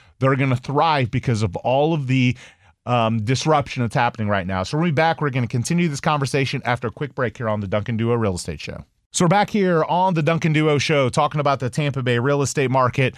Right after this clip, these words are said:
I am Andrew Duncan, joined by the president of the Duncan Duo team, Robert Johnson. Uh, we are with L P T Realty. So excited and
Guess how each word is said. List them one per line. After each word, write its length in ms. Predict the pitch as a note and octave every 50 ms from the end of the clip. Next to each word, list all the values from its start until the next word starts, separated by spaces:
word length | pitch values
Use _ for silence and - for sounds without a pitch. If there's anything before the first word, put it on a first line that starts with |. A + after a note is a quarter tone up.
| - - - _ _ - - - - -
I 220 | C3+ D3 D3+ D#3
am 200 | D3+ D3 C#3+ C#3+
Andrew 300 | C#3+ C#3+ C#3+ A#2 C#3+ C#3
Duncan, 640 | A2 C#3 C#3 C#3 C3+ - D3+ C#3 C3+ C3+ B2 A#2+ - - A#2+
joined 400 | - C3 C3 C3+ C#3+ C#3+ B2+ G2+
by 340 | B2+ A#2+ B2 B2 A#2+ A#2+ A2+
the 120 | G2+ -
president 420 | - - G3+ A#3+ G#3+ F3+ F#3 E3
of 80 | D3+ C3
the 60 | C#3
Duncan 320 | B2 C#3 D3 D3 - D3+ C3+
Duo 220 | C#3+ C#3+ C3+ C3+
team, 280 | B2+ - D3+ C#3+ C3+ C3+
Robert 300 | C3+ C#3 C3 B2+ A2 G2+
Johnson. 480 | C3+ C#3 C3+ C#3 B2+ - C#3+ C3 B2 - - - _ _ _ _ _
Uh, 260 | - A2+ A2+ A#2 A#2 -
we 260 | C3 C3+ E3+ G#3+ A3
are 200 | F3 D3 C3+ B2
with 320 | A2 A2+ E3 G#3 G#3 - - -
L 240 | G3 G#3+ A#3+ A#3 F#3+
P 240 | - - F3+ D#3+ D3
T 180 | - D#3+ D3+
Realty. 460 | C#3 C3+ D3+ D#3 D3+ C3+ - D3 D3
So 400 | B2+ - - F#3+ F#3+ F#3 F3 - -
excited 640 | C3 A2+ - - - D3+ D3 D3 D3 C#3 C3 A#2
and 80 | A2